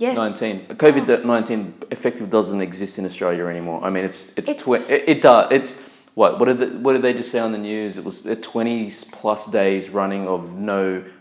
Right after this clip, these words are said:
Speaker 1: community transmission infections. The only covid cases that are in Australia is from overseas travellers coming back to Australia,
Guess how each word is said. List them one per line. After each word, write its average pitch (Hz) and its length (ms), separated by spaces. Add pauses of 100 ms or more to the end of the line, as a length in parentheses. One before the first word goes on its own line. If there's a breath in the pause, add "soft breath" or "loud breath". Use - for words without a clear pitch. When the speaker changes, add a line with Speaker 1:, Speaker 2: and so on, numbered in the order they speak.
(240)
Speaker 1:
community 101 760 (240 soft breath)
transmission 95 840
infections. 92 640
The 107 160
only 110 400 (260 loud breath)
covid 107 600
cases 98 420
that 98 120
are 92 100
in 92 80
Australia 90 540
is 87 220 (320)
from 92 480 (160)
overseas 101 400
travellers 98 440
coming 95 240 (120)
back 98 260
to - 120
Australia, 92 640